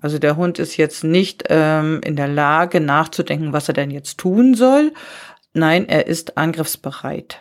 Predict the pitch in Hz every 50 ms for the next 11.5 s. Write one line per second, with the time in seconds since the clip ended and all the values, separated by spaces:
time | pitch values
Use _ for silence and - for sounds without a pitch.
0 | _ _ - 156 160 202 240 240 - 180 190 185 - - - - - 170 165 165
1 | 170 - 165 165 160 160 160 147 151 170 175 - - - 165 165 165 - - -
2 | _ - 175 170 - - 175 170 170 160 143 151 - - - - - - - -
3 | - - - - - 143 143 139 135 131 131 135 - - - - - - - -
4 | - - 147 - - 147 143 151 151 147 - _ - 143 143 147 143 143 135 _
5 | _ _ _ _ _ _ _ _ _ - - - - - - - - - - -
6 | - - _ _ _ _ - - 180 170 165 170 165 156 160 170 208 302 381 370
7 | - - - - - - 180 180 - 196 190 - - 277 277 - - - - 156
8 | 139 139 143 143 - - - 165 139 147 151 139 139 - - - - 147 151 147
9 | 143 135 139 - 143 147 143 - - - - 170 156 147 151 156 156 156 156 156
10 | 151 156 147 - - - - 175 170 180 196 202 208 220 226 226 - - 196 196
11 | - - - 202 185 175 156 135 135 -